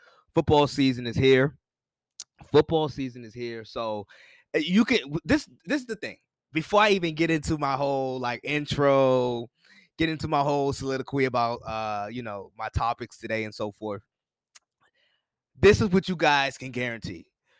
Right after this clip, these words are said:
You guys can guarantee that I'm gonna give you an episode every week. I usually do two episodes. I usually have a Wednesday episode, and I usually have, um, a Saturday episode. Given the circumstances,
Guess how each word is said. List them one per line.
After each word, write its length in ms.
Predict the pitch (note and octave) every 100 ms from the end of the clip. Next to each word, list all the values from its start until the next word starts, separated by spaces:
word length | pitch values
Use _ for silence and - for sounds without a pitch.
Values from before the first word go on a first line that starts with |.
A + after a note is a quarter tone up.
| _
You 180 | A#2 E3+
guys 340 | F#3 F3 F3
can 140 | D#3 C#3+
guarantee 640 | C#3 D3+ D#3 - C#3+ C#3+
that 100 | B2
I'm 120 | A#2+
gonna 120 | B2
give 160 | B2 B2+
you 160 | C#3 C3
an 80 |
episode 640 | B2 C3 - D3 D3 D3+ - _ _ -
every 320 | C3+ C3+ C3
week. 380 | A#2 A#2+ F#2 - _ _
I 100 | A2+
usually 400 | C#3+ D3 F#3 F#3
do 160 | F3+ F#3
two 220 | - G3
episodes. 500 | E3 C#3+ B2+ G2+ F2
I 140 | - A2+
usually 320 | A#2+ B2+ A#2+
have 100 | A#2
a 60 |
Wednesday 340 | A#2 D#3+ F#3 F#3
episode, 460 | F3+ E3+ E3 D#3
and 100 | C#3+
I 60 | B2
usually 340 | A#2 A#2+ A2
have, 400 | A2+ A2+ A2 G#2 - _ _ _ _ - _
um, 560 | G#2+ A2 G#2+ G2+ G2+ F#2+ -
a 80 | A#2
Saturday 460 | - C3 A#2+ G#2
episode. 420 | F2+ - - E2+ - _ _ _ _ _ _ _ _ _ _ _ _ _ _ _ A2+
Given 320 | A2 F3+ F#3+
the 80 | G3+
circumstances, 960 | - F3 F3 E3+ E3+ F3 F#3+ G3 -